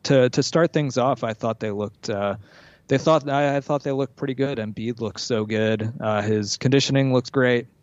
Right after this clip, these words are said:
Um, Danny Green is just like Rocco on defense. Uh, Simmons looked good on defense. And, uh, yeah, Curry looked a little rusty.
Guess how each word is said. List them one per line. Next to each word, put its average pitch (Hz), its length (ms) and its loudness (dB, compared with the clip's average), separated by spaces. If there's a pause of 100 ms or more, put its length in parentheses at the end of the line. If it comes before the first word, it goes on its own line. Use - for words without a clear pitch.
(200)
Um, 104 480 -4
Danny 120 300 0
Green 117 440 -2
is 110 140 -2
just 117 240 -2
like 110 160 0
Rocco 110 420 2
on 107 160 2
defense. 104 760 -4 (340)
Uh, 107 160 -2
Simmons 123 400 0
looked 117 180 0
good 117 200 2
on 107 120 0
defense. 101 720 -4 (400)
And, 101 460 -2
uh, 101 500 0
yeah, 180 220 4
Curry 170 340 4
looked 156 200 2
a 156 60 2
little 139 180 2
rusty. 117 640 -2